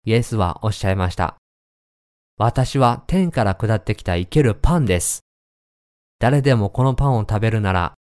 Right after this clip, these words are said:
永遠に生きます。」また、私が与えようとするパンは、世の命のための私の肉です。主はご自身のことを生けるパンとおっしゃっていますが、そのパンとは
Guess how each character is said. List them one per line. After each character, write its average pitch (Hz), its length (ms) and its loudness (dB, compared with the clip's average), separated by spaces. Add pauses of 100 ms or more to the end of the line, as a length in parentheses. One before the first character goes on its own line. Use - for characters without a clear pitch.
永 131 220 2
遠 147 200 0
に 165 240 -2
生 107 80 -6
き 110 140 -2
ま 87 180 0
す。」 - 160 -8 (1000)
ま 113 180 0
た、 101 220 -2 (280)
私 123 380 -2
が 127 80 -2
与 131 220 -2
え - 40 0
よ 127 120 0
う - 20 -4
と 107 100 -4
す 104 140 -4
る 101 100 -2
パ 107 140 -2
ン 98 120 0
は、 92 200 0 (340)
世 127 140 2
の 123 140 2
命 123 300 0
の 104 140 0
た 101 140 -2
め 101 160 0
の 98 300 -2
私 113 340 0
の 127 100 -2
肉 101 260 -2
で 107 120 0
す。 - 180 -6 (1040)
主 - 140 0
は 98 280 0
ご 123 140 2
自 147 200 2
身 151 140 2
の 110 80 0
こ 113 140 -4
と 104 140 0
を 90 200 -2
生 113 80 -6
け 156 160 2
る 131 100 2
パ 151 280 -2
ン 143 80 -4
と 165 260 0
お 120 80 -2
っ 110 40 -2
し - 120 -6
ゃ 110 60 0
っ - 80 -8
て 104 80 -2
い 101 40 0
ま 92 140 -2
す 98 100 -4
が、 98 220 -2 (340)
そ - 160 -4
の 147 140 0
パ 165 220 0
ン 139 100 -2
と 107 120 -2
は 101 260 0